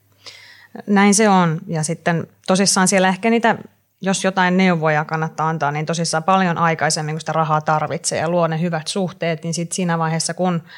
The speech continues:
on tarkoitus kerätä sitä rahoitusta, niin se on paljon helpompaa ja sitten pystytään jo yleensä sijoittaja siinä vaiheessa tuntee sen yrityksen, niin se on paljon kevyempi prosessi sitten siinä mielessä, että ei lähdetä ihan kaikista aakkosista liikkeelle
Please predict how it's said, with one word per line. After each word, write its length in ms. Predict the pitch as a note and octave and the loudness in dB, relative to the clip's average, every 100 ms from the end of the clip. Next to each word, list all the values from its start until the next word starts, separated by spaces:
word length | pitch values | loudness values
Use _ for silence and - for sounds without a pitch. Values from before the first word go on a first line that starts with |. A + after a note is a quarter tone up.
| - | -10
on 120 | F3 | -4
tarkoitus 480 | E3+ E3+ F3 D#3+ F3 | 0 2 2 -2 -2
kerätä 300 | - D#3+ D#3 | -2 -4 -4
sitä 240 | D#3+ E3+ D#3+ | -6 -4 -2
rahoitusta, 640 | D#3 D3+ D3 - E3 - | -2 -2 -4 -6 -8 -8
niin 200 | D3 C#3+ | -8 -8
se 120 | E3+ | -8
on 120 | D#3 D#3+ | -8 -8
paljon 300 | D#3 D#3+ D#3 | -6 -4 -2
helpompaa 560 | E3 D#3 D#3 D#3 C#3+ | -2 0 -2 -2 -2
ja 80 | D3 | -2
sitten 320 | E3 - D3+ | -4 -6 -8
pystytään 580 | D3+ F#3 F3 F3 C#3 C#3+ | -6 -6 -6 -8 -8 -6
jo 160 | D3+ D3+ - - - - | -6 -8 -12 -20 -14 -4
yleensä 240 | E3+ E3 | 0 0
sijoittaja 420 | - G3 E3+ D#3+ | 2 0 2 0
siinä 200 | D#3+ E3+ | 2 2
vaiheessa 240 | D#3+ D#3 - | 2 -2 0
tuntee 340 | G#3+ G3+ F3 | 0 2 0
sen 160 | D#3+ D#3 | -2 -2
yrityksen, 520 | D#3+ D#3 D#3 - D3+ | -2 -2 -4 -4 -4
niin 120 | D#3 D3+ - | -4 -6 -10
se 80 | - | -6
on 120 | D#3+ | -4
paljon 380 | D#3 D#3 D#3+ D#3 - - _ | 0 0 0 -2 -6 -20 _
kevyempi 500 | F3+ F3 D#3+ C#3 C#3+ | 0 0 0 -4 -6
prosessi 440 | D#3 E3 D#3+ D#3 D#3+ | -6 -6 -4 -6 -10
sitten 260 | - E3+ | -8 -6
siinä 240 | D#3+ E3 D3+ | -4 -4 -4
mielessä, 380 | C3 D#3 - | -6 -6 -6
että 140 | D#3 D#3+ | -6 -4
ei 60 | |
lähdetä 340 | D3+ D#3+ E3 D#3 | -2 -2 -2 -2
ihan 360 | F3+ E3+ D3 D#3+ - - - - - - | 0 0 -2 -6 -18 -20 -20 -20 -20 -10
kaikista 400 | - D3+ D#3 - | -4 -4 -4 -4
aakkosista 600 | - C#3+ - E3+ E3 - | -2 -2 -2 -4 -4 -6
liikkeelle 440 | C#3+ A2 - D#3+ | -6 -8 -4 -4